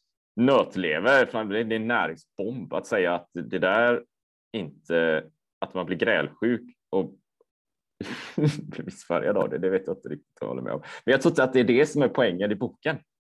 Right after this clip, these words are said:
Egentligen, va? Det är mina två tankar.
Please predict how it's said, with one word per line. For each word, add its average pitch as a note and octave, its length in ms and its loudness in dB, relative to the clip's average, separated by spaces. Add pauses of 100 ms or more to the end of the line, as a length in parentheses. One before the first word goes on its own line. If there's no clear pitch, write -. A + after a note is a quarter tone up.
(840)
Egentligen, - 340 -6
va? - 100 -20 (220)
Det A2 60 -6
är A#2 40 -4
mina G2 160 -4
två - 140 -12
tankar. - 340 -18